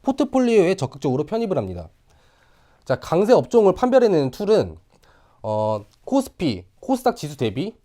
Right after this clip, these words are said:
각 업종에 대한 상대 강도를 측정을 해서 이 상대 강도가 높은 상위 다섯 개 업종을 선별합니다.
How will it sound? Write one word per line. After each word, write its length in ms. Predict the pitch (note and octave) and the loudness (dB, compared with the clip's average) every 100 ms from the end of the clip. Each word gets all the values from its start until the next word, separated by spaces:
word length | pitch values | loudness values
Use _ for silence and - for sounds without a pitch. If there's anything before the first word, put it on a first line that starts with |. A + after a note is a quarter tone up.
| _ _ _ - | _ _ _ -4
각 120 | F3+ | -2
업종에 500 | A2+ - B3 A#3 F#3+ | -2 2 4 6 4
대한 240 | A#2+ A2 | 2 0
상대 280 | - C4+ - | -2 0 0
강도를 320 | C3+ C#3+ C3+ | 0 0 -2
측정을 360 | - - G3 D3+ | -2 -2 0 0
해서 380 | F#3+ D3 F2 D#2 _ _ _ | 0 -2 -2 -8 _ _ _
이 120 | C#3+ | -10
상대 260 | C#3 B3+ B3 | -2 0 0
강도가 640 | - D#3 F3+ B2+ B2+ E3 | 0 0 2 2 2 0
높은 440 | A2 B2 - C3 F#2+ | -4 -6 -2 -4 -4
상위 300 | - B3+ B3 | -2 -2 -2
다섯 300 | - D#3 G3 | -4 -6 0
개 80 | F3 | 0
업종을 400 | - C#3 B2+ D#3 | 2 0 -2 -2
선별합니다. 640 | A3 G3+ F3+ B2 F2+ | -2 -2 -2 -4 -8